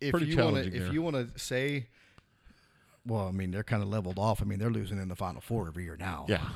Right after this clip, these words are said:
Speaker 1: You know, they're not
Speaker 2: Yeah,
Speaker 1: winning it.
Speaker 2: yeah.
Speaker 1: You know,
Speaker 2: They're,
Speaker 1: they're
Speaker 2: they're
Speaker 1: losing in
Speaker 2: just
Speaker 1: the championship game or
Speaker 2: Yeah,
Speaker 1: Final Four. I
Speaker 2: yeah,
Speaker 1: mean, pff, you know,
Speaker 2: yeah.
Speaker 1: loser. <laughs>
Speaker 2: Yeah, yeah, you know.
Speaker 1: You know, you've had a pretty good success in your
Speaker 2: Yeah,
Speaker 1: career, but
Speaker 2: yeah.
Speaker 1: no, I hear you. I hear you.
Speaker 2: But,
Speaker 1: Yeah.
Speaker 2: uh, funny story about Gino. Went and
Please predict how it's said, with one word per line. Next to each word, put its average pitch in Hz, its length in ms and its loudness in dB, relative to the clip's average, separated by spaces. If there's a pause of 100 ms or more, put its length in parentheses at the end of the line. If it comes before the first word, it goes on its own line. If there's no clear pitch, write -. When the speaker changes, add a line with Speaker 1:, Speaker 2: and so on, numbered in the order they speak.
(120)
Speaker 1:
You - 80 0
know, 95 140 0
they're 117 120 2
not 90 140 0
Speaker 2:
Yeah, 92 60 2
Speaker 1:
winning 92 220 0
it. 87 80 0
Speaker 2:
yeah. 95 100 2
Speaker 1:
You 87 80 0
know, 110 80 0
Speaker 2:
They're, 123 100 6
Speaker 1:
they're - 20 4
Speaker 2:
they're 127 80 6
Speaker 1:
losing 110 160 6
in - 20 2
Speaker 2:
just 107 60 0
Speaker 1:
the 101 100 -2
championship 104 400 0
game 104 240 0
or 101 40 2
Speaker 2:
Yeah, 90 60 2
Speaker 1:
Final 101 220 0
Four. 117 240 0
I - 40 0
Speaker 2:
yeah, 101 40 -2
Speaker 1:
mean, 95 100 -2
pff, - 400 4
you 101 80 -4
know, 113 60 -4
Speaker 2:
yeah. 123 80 -4
Speaker 1:
loser. 117 340 4 (120)
<laughs> - 140 8
Speaker 2:
Yeah, 90 160 6 (220)
yeah, 95 220 4 (180)
you 123 180 6
know. 87 160 4
Speaker 1:
You 156 100 0
know, 226 100 -2
you've 233 160 2
had 196 100 2
a 190 60 0
pretty 190 180 0
good 165 220 2
success - 420 -2
in 143 80 -6
your 123 140 0
Speaker 2:
Yeah, 120 80 4
Speaker 1:
career, 113 360 2
but 113 140 0
Speaker 2:
yeah. 95 140 0 (260)
Speaker 1:
no, 165 160 2
I 156 140 0
hear 156 160 -4
you. 135 220 -8 (140)
I 147 120 -10
hear 127 160 -8
you. 135 160 -12 (100)
Speaker 2:
But, 101 220 4 (380)
Speaker 1:
Yeah. 117 100 0
Speaker 2:
uh, 95 360 8 (400)
funny 147 260 6
story 113 300 8
about 95 320 2
Gino. 95 560 0 (120)
Went 107 260 4
and 87 120 -12